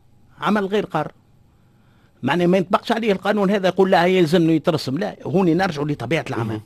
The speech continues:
Speaker 1: حتى كان ع-، عمل غير قار راهو يبقى في القانون هذا غير قار.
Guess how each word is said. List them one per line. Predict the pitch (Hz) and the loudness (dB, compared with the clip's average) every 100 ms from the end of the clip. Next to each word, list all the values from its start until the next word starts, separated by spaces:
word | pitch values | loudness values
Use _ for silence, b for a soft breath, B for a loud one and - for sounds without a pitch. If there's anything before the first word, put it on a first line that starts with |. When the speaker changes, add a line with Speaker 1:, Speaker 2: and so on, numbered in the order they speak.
| - | -8
Speaker 1:
حتى | 180 165 | -6 -2
كان | 180 143 | -2 -2
ع-، | 120 117 120 123 | -2 -6 -6 -2
عمل | 139 165 127 | 0 2 2
غير | 175 | 0
قار | - 165 190 B B - | 2 0 0 B B -6
راهو | 147 135 | -4 -2
يبقى | 180 180 131 | -4 -4 -10
في | |
القانون | 165 151 156 135 | -8 -4 -4 -4
هذا | 156 147 | -4 -6
غير | 143 | -10
قار. | - | -12